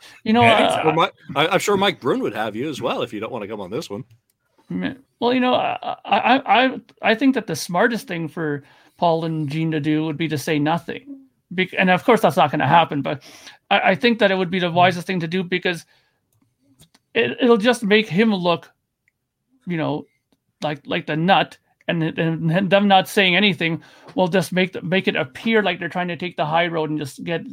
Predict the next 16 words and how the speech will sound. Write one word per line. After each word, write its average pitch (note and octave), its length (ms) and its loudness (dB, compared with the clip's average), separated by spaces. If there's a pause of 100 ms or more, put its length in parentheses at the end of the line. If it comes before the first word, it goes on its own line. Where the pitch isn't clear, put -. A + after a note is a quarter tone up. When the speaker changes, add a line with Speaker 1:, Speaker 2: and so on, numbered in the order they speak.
Speaker 1:
stay - 320 -8
away D#3+ 240 -2
from D#3+ 160 -8
the D3+ 100 -6
comments. D#3 360 -6
But, - 200 -4 (300)
you A#3+ 80 4
know, B3 160 8
Gene, E3+ 300 0
will, D#3 260 -2
he, D#3 140 -4
he E3+ 320 -4
can't G#3 260 -2
resist. D#3+ 320 -8
He'll F#3+ 100 -8
probably E3+ 380 -4